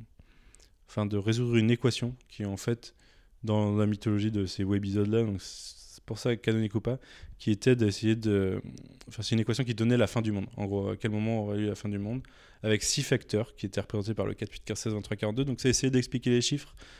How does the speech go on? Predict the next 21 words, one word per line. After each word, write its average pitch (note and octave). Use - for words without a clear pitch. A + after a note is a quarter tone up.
mais G#2
c'est -
clairement G2+
pas G2
canonique, G2
hein, G#2+
pour G#2
moi, G2+
c'est, -
et, A#2
euh, G#2+
ces -
facteurs-là, G2+
euh, G2+
sur -
certains G2
points, C3+
qui -
pourraient G#2+
cons-, G#2
enfin, G2+